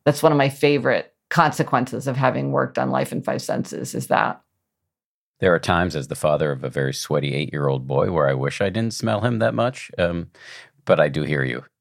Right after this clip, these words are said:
Speaker 1: But, you know, I have to say, I enjoy even bad smells more now 'cause they, they kinda give depth to experience, you know?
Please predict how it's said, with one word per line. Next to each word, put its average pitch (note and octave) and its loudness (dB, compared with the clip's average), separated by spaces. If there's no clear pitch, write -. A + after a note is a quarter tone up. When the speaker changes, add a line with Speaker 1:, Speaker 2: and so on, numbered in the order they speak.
Speaker 1:
But, A#3+ 6
you B3+ 6
know, B3+ 6
I B3+ 6
have A#3+ 4
to A3+ -8
say, G#3+ 4
I F#3 6
enjoy G3 2
even F3+ 0
bad D3+ 6
smells F3 0
more F#3 4
now E3+ 2
'cause A3 0
they, A3+ 6
they G#3+ 6
kinda A3 4
give F#3 0
depth - 2
to E3+ -2
experience, D3+ 0
you D3+ 2
know? D3 2